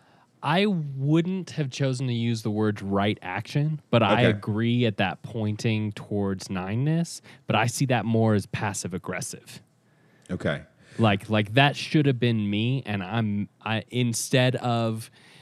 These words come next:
Speaker 1: instead, like, like, if Jordan had been there, Jordan would have prevented Kukoc from being the one doing it.
Speaker 2: Right.
Speaker 1: Like,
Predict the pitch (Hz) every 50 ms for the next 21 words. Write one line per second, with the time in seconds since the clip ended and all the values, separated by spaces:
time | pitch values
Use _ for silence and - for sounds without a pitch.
0 | - - - - 113 110 - - 151 139 131 - - - 113 107 101 - - -
1 | - - - - 117 107 - - _ _ _ - _ _ - 117 110 101 - -
2 | 139 170 233 240 240 170 123 110 107 98 - 101 92 90 90 87 87 90 98 113
3 | 113 _ _ _ - - 110 107 - 143 151 160 160 156 147 139 135 127 123 123
4 | 127 139 143 131 120 107 - 135 127 120 110 104 104 - - - - 110 104 101
5 | 98 110 120 120 123 117 - - 123 110 104 98 92 104 101 _ _ _ _ _
6 | - - - 165 139 135 113 104 98 - - - 113 107 101 - _ - - 117
7 | 104 _ _ - _ - - - 131 131 120 107 107 101 101 101 101 95 101 98
8 | 95 87 - - - - _ _ _ _ _ _ _ _ _ - _ - - -
9 | - - - _ _ - 113 113 107 - -